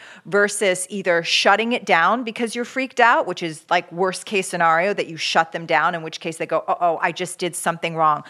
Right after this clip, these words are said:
Mommy's mad, daddy's mad, whatever, because, and I shouldn't be asking questions." You don't want that. And then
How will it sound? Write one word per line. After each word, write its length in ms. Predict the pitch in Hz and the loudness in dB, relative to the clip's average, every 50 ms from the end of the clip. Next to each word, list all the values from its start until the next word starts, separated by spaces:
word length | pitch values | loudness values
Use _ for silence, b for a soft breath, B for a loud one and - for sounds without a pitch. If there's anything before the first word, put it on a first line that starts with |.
| B B B B B | B B B B B
Mommy's 360 | 170 180 175 180 180 175 - | 2 2 2 0 -4 -6 -4
mad, 320 | 175 165 165 165 160 160 | -2 0 0 0 -2 0
daddy's 360 | 180 170 160 165 165 160 - | 2 2 2 2 0 -4 -8
mad, 280 | - 160 160 156 156 156 | -6 -4 -4 -4 -4 -4
whatever, 420 | 151 165 165 175 170 147 151 151 | -2 0 2 2 2 2 0 -4
because, 360 | 139 160 156 - 180 160 151 - | -6 -8 -10 -10 -8 -10 -8 -6
and 140 | - 175 170 | -4 -2 -2
I 80 | 175 | -2
shouldn't 280 | 165 - - 180 170 170 | -2 -4 -6 -8 -8 -6
be 100 | 160 160 | -6 -4
asking 360 | 156 151 156 - - 156 143 | -4 -4 -6 -8 -10 -12 -12
questions." 560 | 143 - 165 170 - - - 262 262 262 240 | -4 -2 -2 -2 -2 -4 -6 -6 -6 -6 -6
You 60 | 175 165 | -2 0
don't 160 | 170 165 151 | 0 0 0
want 180 | 151 151 147 - | 0 -2 0 2
that. 300 | 156 156 196 254 - - - _ _ _ _ _ _ _ _ _ _ _ - - B B B B B B 202 B B | 2 2 2 2 0 -4 -10 _ _ _ _ _ _ _ _ _ _ _ -20 -20 B B B B B B -8 B B
And 180 | 208 208 208 | 0 2 4
then 300 | 208 190 190 190 185 185 | 4 6 6 4 2 -2